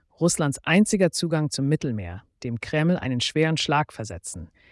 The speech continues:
in Bezug auf die Ambition, seine Macht im Nahen Osten, im Mittelmeerraum und in Afrika zu projizieren. "Die militärische Präsenz Russlands im Nahen Osten hängt an einem seidenen Faden",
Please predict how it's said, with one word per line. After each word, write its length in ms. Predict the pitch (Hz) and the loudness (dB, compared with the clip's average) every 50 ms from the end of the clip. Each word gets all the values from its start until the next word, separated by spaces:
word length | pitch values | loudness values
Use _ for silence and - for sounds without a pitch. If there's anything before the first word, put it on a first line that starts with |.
| _ _ _ _ _ | _ _ _ _ _
in 120 | - 135 127 | -8 -6 -6
Bezug 320 | 127 - - 175 156 - | -4 -4 -4 -4 -2 -4
auf 100 | 135 127 | -6 -6
die 140 | - 120 127 | -6 -6 -4
Ambition, 640 | 131 123 123 113 - - - 156 156 170 190 214 220 | -4 -4 -4 -4 -4 -2 0 2 2 4 4 4 2
seine 240 | - - 127 127 123 | 2 0 -2 0 0
Macht 400 | 127 143 147 160 - - - - | 0 0 0 0 -2 -6 -8 -6
im 80 | 123 | -4
Nahen 280 | 123 127 120 120 117 113 | -4 -2 -2 -4 -4 -4
Osten, 540 | - 143 151 - - - - 165 165 175 - _ _ _ | -4 -4 -2 -2 -4 -4 -4 -4 -4 -4 -6 _ _ _
im 160 | - 123 120 | -8 -6 -4
Mittelmeerraum 840 | 127 147 143 - 175 160 156 156 151 147 143 143 143 147 151 160 156 - | -2 -2 -2 0 0 0 0 0 -2 -2 -2 -2 -2 -2 -2 -4 -6 -6
und 200 | - 151 147 - | -6 -6 -4 -4
in 100 | 135 120 - | -6 -4 -2
Afrika 500 | 143 151 - - - 123 - - 113 - | -4 -4 -4 -6 -8 -8 -8 -8 -8 -8
zu 160 | - - 117 | -8 -10 -12
projizieren. 760 | - - 117 113 104 107 - - - 117 107 92 80 85 - - _ _ _ _ _ _ _ _ _ _ _ _ _ - | -12 -12 -10 -8 -8 -8 -10 -8 -8 -8 -8 -8 -12 -14 -18 -20 _ _ _ _ _ _ _ _ _ _ _ _ _ -4
"Die 80 | 156 | 0
militärische 760 | 160 160 160 165 151 - - 175 175 185 196 202 - - 190 | 2 2 2 2 0 2 4 4 4 4 4 2 2 0 0
Präsenz 640 | - - - 151 135 135 151 156 175 185 - - 143 | 0 0 0 0 2 4 4 4 4 2 0 0 0
Russlands 500 | 147 165 - - - 180 175 175 - - | 0 0 2 2 0 0 0 0 -2 -2
im 120 | - 135 | -2 -2
Nahen 280 | 131 131 120 117 123 127 | 0 0 0 -2 -2 -2
Osten 560 | - - 147 - - - - 165 160 165 180 - | -2 -2 -2 -2 -4 -4 -4 -4 -4 -4 -6 -8
hängt 440 | _ - - 151 156 170 160 - - - | _ -10 -4 -2 -2 -2 -2 -4 -6 -6
an 120 | 143 131 | -6 -6
einem 300 | - 120 123 123 123 123 | -4 -4 -2 -2 -2 -2
seidenen 540 | 117 127 135 131 147 156 147 151 147 143 131 | -2 0 2 2 2 2 2 2 0 0 0
Faden", 500 | - - 156 143 139 120 98 87 73 | 0 0 2 2 0 0 -4 -10 -12